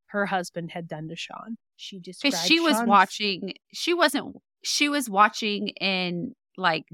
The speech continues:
Speaker 2: jealousy. Like, she was pissed that her husband was doing that. So, of course, she's gonna remember all of it.
Speaker 1: Yeah, she described Sean's facial expression, every word Barry Watts had said. And when she was done telling her side of the story,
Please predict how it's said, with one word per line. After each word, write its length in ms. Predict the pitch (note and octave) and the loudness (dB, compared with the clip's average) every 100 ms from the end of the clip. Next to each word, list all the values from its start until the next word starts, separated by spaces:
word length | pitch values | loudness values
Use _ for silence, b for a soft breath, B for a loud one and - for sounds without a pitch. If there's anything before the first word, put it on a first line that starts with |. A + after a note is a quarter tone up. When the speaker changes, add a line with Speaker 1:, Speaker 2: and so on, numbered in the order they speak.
| D#3 | -10
Speaker 2:
jealousy. 720 | C#3 E3 G#3+ B3 - - A#2+ | -2 0 2 0 -4 -10 -8
Like, 240 | E3 D#3+ - | -6 -6 -6
she 220 | - G3 | -6 -6
was 160 | D#3+ - | -8 -10
pissed 300 | - D3 - | -8 -8 -6
that 100 | D3+ | -6
her 140 | F#3+ F3+ | -4 -2
husband 280 | E3+ - | -2 -4
was 160 | E3+ E3 | -10 -8
doing 300 | F3 A3+ C4+ | -2 2 4
that. 160 | F#3+ - | 2 -4
So, 120 | F#3+ | -6
of 120 | - | -4
course, 180 | G#3 A3+ | -6 -4
she's 160 | A3+ C4 | -6 -4
gonna 200 | A3 F#3+ | -2 -2
remember 420 | F#3 E3+ D3 - | -4 -6 -8 -8
all 240 | E3+ F#3+ | -8 -8
of 80 | G#3 - | -8 -10
it. 120 | - _ _ | -14 _ _
Speaker 1:
Yeah, 220 | A3 A3 F3+ | -10 -10 -10
she 340 | - A3+ A#3 | -10 -6 -6
described 600 | A#3+ - - G3 G#3+ G#3+ | -6 -8 -8 -4 -2 -4
Sean's 500 | - G#3 A3 G#3 F#3 _ | -6 -4 -2 -4 -10 _
facial 400 | G#3 C4 - G#3+ | -4 -4 -2 -6
expression, 760 | F#3 - - E3+ - F3+ E3+ F#3 _ - | -6 -10 -16 -14 -12 -14 -14 -18 _ 2
every 520 | B3+ C4+ A#3 C4 B3+ | 4 4 0 -4 -4
word 480 | G3+ G#3 G#3+ G3 E3+ | -6 -2 0 0 -4
Barry 340 | F3+ F3 F3 | -4 -4 -4
Watts 340 | E3+ D#3+ E3 - | -4 -8 -10 -14
had 180 | E3+ - | -16 -16
said. 200 | - - _ _ | -18 -20 _ _
And 140 | G#3+ A3+ | -4 -2
when 120 | A#3 | -2
she 140 | - | -4
was 180 | B3 G#3+ | -6 -6
done 300 | F#3+ G3+ B3+ | 0 0 0
telling 320 | B3+ C4 A#3 | -4 -6 -6
her 140 | G3+ F#3+ | -8 -12
side 280 | - E3+ E3+ | -12 -14 -14
of 80 | |
the 100 | F3+ | -18
story, 500 | - - F3 F3 F3+ | -20 -16 -14 -14 -16